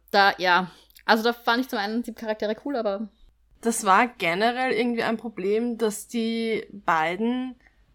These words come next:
Speaker 2: wie du schon gesagt hast, sie haben nicht viel, viel beigetragen. Manchmal, sie haben sie einfach Glück gehabt und dann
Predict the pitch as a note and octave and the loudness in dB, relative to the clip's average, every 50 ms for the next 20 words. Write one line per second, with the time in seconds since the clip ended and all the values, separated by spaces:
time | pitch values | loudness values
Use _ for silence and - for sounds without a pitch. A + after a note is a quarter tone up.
0 | _ - - - - - _ _ _ _ - - A3+ A#3+ B3 G#3+ C4 A#3+ - A#3 | _ -20 -20 -20 -20 -20 _ _ _ _ -8 -2 -2 0 0 0 -2 -2 -2 -2
1 | A3+ A3 G3+ F#3 - B3 A#3 A3 A3+ A#3 A#3 A3 - - - - B3 A#3+ B3 B3 | -2 -2 -4 -4 0 2 4 4 6 6 4 2 0 -4 -6 -2 0 0 0 2
2 | B3 G#3 - - - A#3+ A#3+ A#3+ A#3+ A#3+ A#3 G#3+ - - - _ _ _ _ _ | 0 -2 -2 -2 -2 0 0 2 2 2 0 0 -2 -4 -10 _ _ _ _ _
3 | _ _ _ _ _ _ _ - - A3 F#3+ C4 D#4+ E4+ E4 - C4+ A#3 A3 G#3+ | _ _ _ _ _ _ _ 2 2 2 4 4 2 0 0 2 2 2 4 4
4 | G#3+ G#3+ A3+ A3+ B3 B3 A3+ B3+ A#3+ A#3+ A#3 B3+ A#3 A3+ A#3 - - - A3+ A#3 | 4 2 2 2 0 0 0 2 2 2 2 0 0 -2 -4 -6 -2 0 0 0
5 | A#3 - - D#4+ C4+ D4+ D4+ D#4+ E4+ - - - C4 B3+ A#3+ - A#3+ A#3 A#3 A#3+ | 2 0 -2 0 2 4 2 2 0 -2 -6 -6 -6 -6 -4 -2 0 0 0 0
6 | A#3+ B3 A#3+ | 0 -2 -4